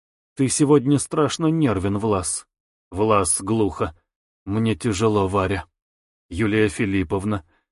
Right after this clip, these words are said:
«Влас Михайлович, пойдемте к реке». Влас. «Нет, извините, не хочется». Юлия Филипповна. «Ну, пожалуйста, мне нужно что-то сказать вам». Влас нехотя.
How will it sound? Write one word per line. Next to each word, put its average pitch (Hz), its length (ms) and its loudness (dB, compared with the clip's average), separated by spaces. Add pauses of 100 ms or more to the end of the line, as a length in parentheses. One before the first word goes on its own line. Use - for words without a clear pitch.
(420)
«Влас 143 360 2
Михайлович, 117 720 0
пойдемте 202 480 0
к - 80 -8
реке». 87 500 -6 (520)
Влас. 101 460 0 (420)
«Нет, 160 480 -2
извините, 143 760 0
не 175 220 -6
хочется». - 680 -2 (680)
Юлия 101 340 2
Филипповна. 92 640 -4 (280)
«Ну, 156 160 0
пожалуйста, 143 640 0
мне 180 260 -2
нужно 190 360 0
что-то 185 260 -4
сказать 147 480 -2
вам». 73 340 -8 (720)
Влас 101 460 2
нехотя. 98 760 -4